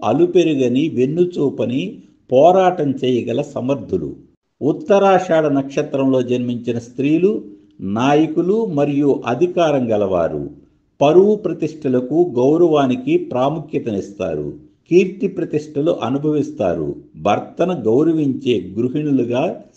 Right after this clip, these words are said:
సంస్కారవంతులుగా ఉంటారు. శ్రవణ నక్షత్రంలో జన్మించిన స్త్రీలు అనేక శాస్త్రాలతో పరిచయం కలిగి ఉంటారు. దాన ధర్మాలు చేస్తారు.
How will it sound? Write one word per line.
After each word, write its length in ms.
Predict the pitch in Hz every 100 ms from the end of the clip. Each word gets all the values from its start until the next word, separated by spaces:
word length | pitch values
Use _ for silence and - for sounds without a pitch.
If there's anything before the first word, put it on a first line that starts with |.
| -
సంస్కారవంతులుగా 1120 | 139 170 - 190 180 175 135 113 113 98 110
ఉంటారు. 640 | 147 123 95 90 82 71 67 - _ _ _ - -
శ్రవణ 480 | 147 165 185 196
నక్షత్రంలో 760 | 190 180 - 151 156 151 143 139
జన్మించిన 560 | 131 127 131 123 127
స్త్రీలు 580 | 123 - 135 156 180 208 - - _ -
అనేక 460 | 110 135 139 131 135
శాస్త్రాలతో 1040 | - - 139 180 - - 175 151 123 156
పరిచయం 680 | 180 - 131 165 180 175 151
కలిగి 280 | 131 127 147
ఉంటారు. 640 | 123 107 101 92 73 73 73 - _ -
దాన 300 | 117 156 180
ధర్మాలు 640 | 170 151 139 131 131 131
చేస్తారు. 640 | 113 113 107 92 76 69